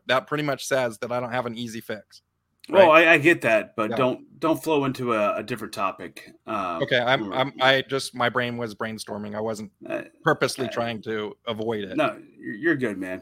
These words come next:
Speaker 2: You're good.
Speaker 1: <laughs>
Speaker 2: You're, you're on politician, uh, stand time, right? <laughs>
Speaker 1: <laughs>
Speaker 2: So, all right, with that being said, um, how the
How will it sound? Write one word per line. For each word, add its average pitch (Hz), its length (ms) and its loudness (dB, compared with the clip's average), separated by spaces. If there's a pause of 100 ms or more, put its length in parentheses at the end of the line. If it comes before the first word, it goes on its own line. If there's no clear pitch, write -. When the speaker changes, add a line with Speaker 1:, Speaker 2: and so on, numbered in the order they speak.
(140)
Speaker 2:
You're 139 140 -4
good. 107 300 -4
Speaker 1:
<laughs> - 80 -10
Speaker 2:
You're, 135 240 2
you're 151 140 4
on 143 120 2
politician, 139 720 0
uh, 110 380 0 (400)
stand 120 340 0
time, 92 240 -6
right? 104 320 -2
<laughs> - 840 -4 (240)
Speaker 1:
<laughs> 139 120 -8 (720)
Speaker 2:
So, 123 460 4 (400)
all 165 140 10
right, - 100 0
with 135 140 -4
that 180 180 6
being 170 220 6
said, 135 520 4 (240)
um, 120 640 6 (1000)
how - 480 -4
the - 140 -6